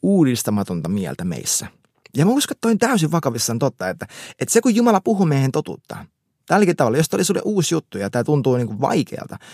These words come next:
niin anna sen kolahtaa ja anna sen, anna sen ravistella sitä, miten sä ajattelet. Ja se as-, ne totuudet,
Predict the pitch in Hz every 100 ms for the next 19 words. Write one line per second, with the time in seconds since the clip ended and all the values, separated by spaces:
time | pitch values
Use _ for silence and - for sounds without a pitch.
0 | - - 131 143 143 - 175 285 240 190
1 | 120 110 - - 120 104 113 110 156 -
2 | 170 214 - - - _ - - 185 220
3 | 196 - 160 135 - - - 185 254 220
4 | 196 165 135 185 220 190 123 - 135 107
5 | - - 160 90 101 - - - 117 180
6 | 202 196 - 95 - - 131 156 _ -
7 | - 113 107 - 226 - 175 160 147 156
8 | - _ - 175 190 110 117 -